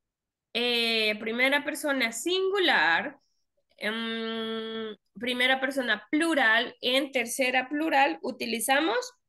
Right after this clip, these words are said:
el auxiliar do. ¿Ok?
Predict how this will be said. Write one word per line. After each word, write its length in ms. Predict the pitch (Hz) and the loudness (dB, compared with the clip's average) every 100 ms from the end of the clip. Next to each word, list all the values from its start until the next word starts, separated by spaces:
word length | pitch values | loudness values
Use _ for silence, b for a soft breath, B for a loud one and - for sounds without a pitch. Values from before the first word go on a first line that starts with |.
| _ _ | _ _
el 120 | 226 | 0
auxiliar 540 | 226 247 220 226 285 494 - _ _ _ _ _ _ | 0 0 -2 2 4 4 -2 _ _ _ _ _ _
do. 920 | 202 196 208 285 285 254 208 180 127 - _ _ _ _ _ _ _ _ | -6 -4 -2 0 2 0 0 -4 -6 -12 _ _ _ _ _ _ _ _
¿Ok? 180 | 190 | -20